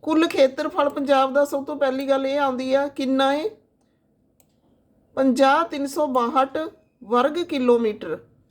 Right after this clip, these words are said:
ਇਹ ਭਾਰਤ ਦਾ ਇੱਕ ਪੁਆਇੰਟ ਤਰਵੰਜਾ ਪਰਸੈਂਟ ਹਿੱਸਾ ਹੈ।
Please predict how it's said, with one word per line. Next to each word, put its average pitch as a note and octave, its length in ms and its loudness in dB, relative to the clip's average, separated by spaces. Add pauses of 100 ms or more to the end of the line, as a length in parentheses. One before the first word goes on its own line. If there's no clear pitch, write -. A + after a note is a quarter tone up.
(320)
ਇਹ C4+ 100 -2
ਭਾਰਤ C#4 400 2
ਦਾ C4+ 260 2
ਇੱਕ C#4 220 -6
ਪੁਆਇੰਟ C4+ 280 0
ਤਰਵੰਜਾ B3 560 2
ਪਰਸੈਂਟ B3 420 -4
ਹਿੱਸਾ B3 340 -4
ਹੈ। F#3 320 0